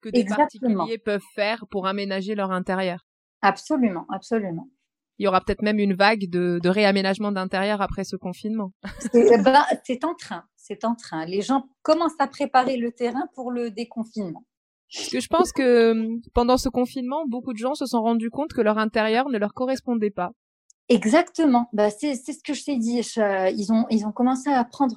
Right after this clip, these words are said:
Speaker 2: conscience des, des choses qu'ils ne voyaient pas avant. Parce que quand on a notre routine de huit heures, dix-huit heures, euh,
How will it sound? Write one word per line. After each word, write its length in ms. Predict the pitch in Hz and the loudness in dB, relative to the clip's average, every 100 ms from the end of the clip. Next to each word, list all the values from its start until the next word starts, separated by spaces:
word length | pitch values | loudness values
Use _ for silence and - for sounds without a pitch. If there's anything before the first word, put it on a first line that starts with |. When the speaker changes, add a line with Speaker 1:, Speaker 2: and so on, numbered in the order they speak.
| - | -2
Speaker 2:
conscience 600 | 220 214 - 302 - 392 202 | -2 0 0 0 0 -12 -6
des, 500 | 185 220 214 202 190 | 0 4 6 6 4
des 160 | 202 | -2
choses 240 | 202 320 320 | -2 -2 0
qu'ils 220 | 262 247 | 4 6
ne 80 | 247 | 6
voyaient 400 | 240 247 247 247 | 6 4 2 2
pas 240 | 302 269 | 2 2
avant. 320 | 240 202 202 _ _ _ _ | 0 -6 -12 _ _ _ _
Parce 180 | 185 - | -18 -8
que 80 | 214 | -8
quand 380 | 214 214 208 214 | 0 -2 0 -4
on 120 | 196 | 0
a 140 | 190 | 0
notre 340 | 190 190 - 196 | 0 -4 -2 -2
routine 540 | 208 208 - 202 190 | -2 -6 -4 -4 -4
de 320 | 180 175 170 | 0 2 2
huit 340 | 175 185 - 202 | 0 -6 -6 -4
heures, 300 | 190 185 165 | -2 -2 -4
dix-huit 460 | 165 170 185 - | -6 -14 -14 0
heures, 220 | 302 294 _ _ _ _ - | 0 0 _ _ _ _ -6
euh, 160 | 190 | -2